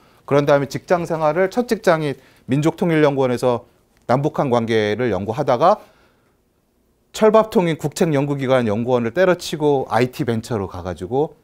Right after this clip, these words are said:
치열하게 한번 사는 걸 배웠습니다. 거기서 정말 제가 많은 경험을 했고, 그것이 이제 돼서 조금 더 체계적인 일을 하고 싶다, 글로벌한 일을 하고 싶다 할 때, 어, 그때 이제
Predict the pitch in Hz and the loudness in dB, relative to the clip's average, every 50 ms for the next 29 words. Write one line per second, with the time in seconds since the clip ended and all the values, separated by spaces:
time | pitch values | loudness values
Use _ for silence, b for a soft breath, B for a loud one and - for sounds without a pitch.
0 | _ _ _ _ _ _ _ _ _ _ - - - 247 269 262 233 220 185 185 | _ _ _ _ _ _ _ _ _ _ -10 -4 2 4 4 6 6 6 6 4
1 | 151 143 127 117 120 151 143 139 127 117 101 - 101 98 98 - - 90 82 78 | 4 4 2 0 0 0 -2 -2 0 -4 -4 -4 -4 -6 -6 -8 -10 -14 -14 -14
2 | 78 80 _ _ _ _ _ _ _ - - 139 135 147 160 185 165 151 131 127 | -14 -16 _ _ _ _ _ _ _ -4 0 0 2 4 4 2 2 2 0 0
3 | 131 123 - 110 98 110 110 104 87 82 82 90 107 110 117 113 107 107 98 101 | 0 0 0 0 0 2 0 0 0 -2 -6 -6 -4 -4 -4 -4 -4 -4 -6 -4
4 | 95 98 113 143 - - - 160 147 143 b b b b b b b b - 151 | -6 -4 -4 -6 -8 -6 -4 -4 -4 -4 b b b b b b b b 2 4
5 | 151 151 151 165 165 160 160 151 147 139 - 185 156 143 147 135 127 120 113 110 | 4 4 4 4 6 6 6 6 4 4 0 -2 -2 0 -2 -2 0 -2 -2 0
6 | 139 143 147 147 B B B B B B B - _ - 135 127 135 131 131 131 | 0 -2 -2 -2 B B B B B B B -16 _ -2 0 0 0 -2 0 -2
7 | 123 - - 233 220 226 226 190 202 180 190 160 131 127 131 135 - 190 175 175 | -2 -2 0 -2 0 0 2 2 2 2 2 0 0 0 0 0 -2 -2 -2 -2
8 | 165 - _ _ - 135 120 - - 139 139 156 160 156 165 160 147 139 127 127 | -6 -8 _ _ -2 -2 -2 -2 -2 -2 0 0 0 2 0 0 0 -2 -2 -4
9 | 131 180 185 175 170 - - - 160 170 165 165 - 196 208 226 240 240 _ _ | 0 0 0 0 -2 -6 -10 -8 -6 -6 -6 -6 -4 -2 -2 -2 -2 -4 _ _
10 | _ _ _ _ _ _ _ - 98 104 101 98 - 147 - - - - 139 123 | _ _ _ _ _ _ _ -6 -4 -2 -4 -4 -6 -10 -4 0 0 0 0 0
11 | 113 117 113 107 98 98 | 0 0 0 0 -2 -4